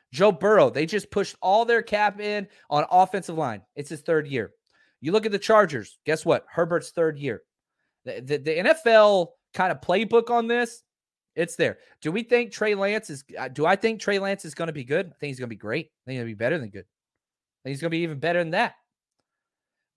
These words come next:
But you gotta wait and see a little bit. So let's see. Now, I wanna get him as much help as possible. I'm kinda bummed how we've handled the offensive line.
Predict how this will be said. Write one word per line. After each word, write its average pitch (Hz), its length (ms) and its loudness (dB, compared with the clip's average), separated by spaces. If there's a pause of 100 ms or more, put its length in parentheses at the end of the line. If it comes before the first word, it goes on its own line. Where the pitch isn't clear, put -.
But 220 400 4 (640)
you 123 100 -16
gotta 208 200 2
wait 214 180 2
and 170 100 -10
see 247 200 -6
a 214 60 4
little 117 220 -4
bit. 92 200 -18 (160)
So - 160 -8
let's 302 200 0
see. 202 440 -6
Now, 143 200 -2
I 180 100 4
wanna 320 180 2
get 262 160 -2
him 247 80 0
as 202 100 -4
much 208 200 -2
help 202 180 -2
as 135 80 -16
possible. 185 420 -4
I'm 151 140 -2
kinda 190 240 0
bummed 180 480 0 (260)
how 151 140 2
we've 151 160 0
handled 160 260 -4
the 135 120 -2
offensive 143 500 -2
line. 170 340 -2